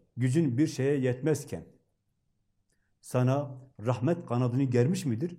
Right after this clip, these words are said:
Germiştir. Sana ikramda bulunmuş mudur?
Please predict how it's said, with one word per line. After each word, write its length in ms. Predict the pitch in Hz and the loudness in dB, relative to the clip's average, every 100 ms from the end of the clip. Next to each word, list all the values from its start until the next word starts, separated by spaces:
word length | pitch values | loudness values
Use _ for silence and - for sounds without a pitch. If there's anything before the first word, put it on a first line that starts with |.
| - | -2
Germiştir. 580 | 147 165 117 - - _ _ _ _ _ _ _ _ _ _ | 0 2 -2 -8 -20 _ _ _ _ _ _ _ _ _ _
Sana 260 | 123 139 | 0 0
ikramda 540 | 170 131 139 135 175 185 | 0 -2 0 2 4 4
bulunmuş 420 | 139 127 123 123 | 4 2 0 -2
mudur? 220 | 123 175 | -2 -2